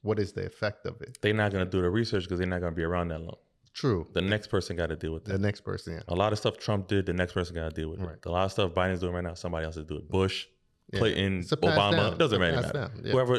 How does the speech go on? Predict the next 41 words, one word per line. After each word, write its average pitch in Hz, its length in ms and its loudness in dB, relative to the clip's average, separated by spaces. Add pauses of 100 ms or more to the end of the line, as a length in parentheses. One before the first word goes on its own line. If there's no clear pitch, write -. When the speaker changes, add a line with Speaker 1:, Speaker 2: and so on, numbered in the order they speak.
(120)
Speaker 2:
whoever 139 200 4
was 135 120 4
the 117 60 -2
president, 110 380 2
they 104 120 4
do 113 120 4
a 82 80 4
lot 107 220 2
of 147 80 0
stuff. 147 340 2
Speaker 1:
Yeah. 95 280 0 (240)
Speaker 2:
And 98 120 2
then 104 100 4
they're 110 120 4
like, 95 260 4
"All 139 80 6
right, 165 200 4
I'm 143 120 4
outta 135 180 4
here." 98 180 4
<laughs> 170 580 2
Speaker 1:
<laughs> - 20 -12
Speaker 2:
Right? 147 300 2 (920)
And 139 280 4
it 139 120 6
is, 170 200 2
but 113 240 2
that's 120 220 2
the 117 80 2
scenario 107 380 2
that 92 100 2
we're 98 160 2
in. 82 80 -2
That's 87 160 0
the 92 120 -2
life 90 200 -2
that 82 120 0
we're 82 120 -4
in. - 160 -12
Speaker 1:
Right. 98 260 -8 (400)
Speaker 2:
So 101 420 0